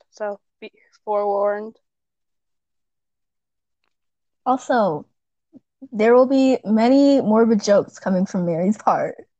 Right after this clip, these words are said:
Speaker 1: Oh yeah, sorry. Th-, I don't, I have a weird sense of humor, so. Yeah.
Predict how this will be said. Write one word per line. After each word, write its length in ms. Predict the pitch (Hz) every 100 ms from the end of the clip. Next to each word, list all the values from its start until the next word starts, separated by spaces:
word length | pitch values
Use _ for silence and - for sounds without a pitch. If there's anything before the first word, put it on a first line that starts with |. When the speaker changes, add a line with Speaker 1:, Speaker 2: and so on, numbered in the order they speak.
| _
Speaker 1:
Oh 160 | 208 208
yeah, 300 | 190 160 165
sorry. 440 | - - 180 175 185
Th-, 180 | 202 -
I 180 | - 196
don't, 160 | 196 -
I 60 | 208
have 100 | 196
a 80 | 190
weird 300 | 196 185 -
sense 200 | 196 196
of 100 | 202
humor, 400 | 208 202 208 208
so. 180 | _ - - _ - _ _ _ _ _ _ _ _ - _
Yeah. 280 | 254 262 247